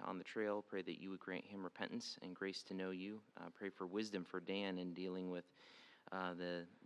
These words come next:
this, uh, s-, uh, tough situation with the neighbor, oh Lord God, just that,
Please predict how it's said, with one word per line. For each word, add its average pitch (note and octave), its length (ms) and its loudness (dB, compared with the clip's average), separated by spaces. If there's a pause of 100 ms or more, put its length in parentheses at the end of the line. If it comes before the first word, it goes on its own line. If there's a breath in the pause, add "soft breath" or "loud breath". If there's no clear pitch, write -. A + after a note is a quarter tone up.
this, - 320 -2
uh, F2 180 0
s-, - 220 -6 (840)
uh, - 80 -4 (120)
tough - 200 4
situation F#2 680 0
with F2+ 140 0 (560 loud breath)
the G2+ 60 -2
neighbor, G2 420 6
oh F#2 80 6
Lord F2+ 260 2
God, F2 180 2
just - 260 -2
that, F2 180 4